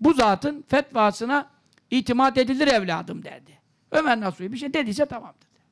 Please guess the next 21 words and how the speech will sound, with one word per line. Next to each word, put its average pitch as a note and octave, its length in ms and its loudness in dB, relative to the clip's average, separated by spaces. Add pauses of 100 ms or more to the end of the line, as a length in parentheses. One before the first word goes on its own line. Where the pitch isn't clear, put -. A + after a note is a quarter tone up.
(460)
İşte F4+ 280 -10
bu F#4+ 60 -2
kadar F#4+ 260 -4
kolay F4 280 2
senin B3+ 220 -2
için. F3+ 320 -2 (280)
Bir D4+ 120 4
ilmihali G#3+ 520 2
alıyorsun G#3+ 400 2
eline, G3 420 2 (1700)
"Bununla G#3 360 4
amel G3+ 240 4
etsen B3+ 400 0 (400)
delilinizi C#4+ 580 2
getirin." F3 480 0 (220)
Delilimiz D3+ 680 2 (680)
ortada. - 400 -16 (340)
Bulursun F4+ 260 4
Ömer G3 240 6
Nasuh D#3+ 260 -2
Efendi. C#3 320 -10